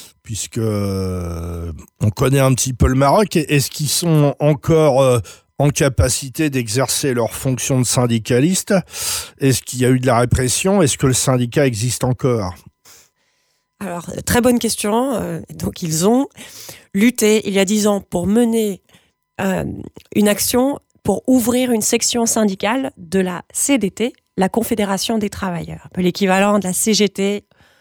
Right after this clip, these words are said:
Speaker 2: au Maroc. Euh, ils ont réussi. Et, euh, donc les mineurs se sont, euh, réunis et ont mis en place une plateforme de revendication. Et en fait, qu'est-ce qu'ils ont demandé ?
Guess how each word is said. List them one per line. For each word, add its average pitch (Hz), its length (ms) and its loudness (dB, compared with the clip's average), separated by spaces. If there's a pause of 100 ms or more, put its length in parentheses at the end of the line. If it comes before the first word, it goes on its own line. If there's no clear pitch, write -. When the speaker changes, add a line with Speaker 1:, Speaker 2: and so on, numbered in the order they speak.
(420)
Speaker 2:
au 214 80 2
Maroc. 185 480 -2 (800)
Euh, 196 240 0
ils 220 160 4
ont 233 60 2
réussi. 247 440 0 (720)
Et, 220 320 6
euh, 190 120 2
donc 175 200 -4
les 202 80 -2
mineurs 190 500 0 (100)
se - 180 -6
sont, 165 480 -4 (240)
euh, 165 240 -6
réunis 196 720 2 (120)
et 175 300 0
ont 165 160 -2
mis 165 220 -2
en 160 100 -4
place 165 420 -8
une 165 260 0
plateforme 170 360 0
de 170 80 2
revendication. 190 800 -2
Et 196 140 0
en 202 80 2
fait, 302 200 -2
qu'est-ce 254 140 -6
qu'ils 233 160 0
ont 226 60 4
demandé ? 190 340 0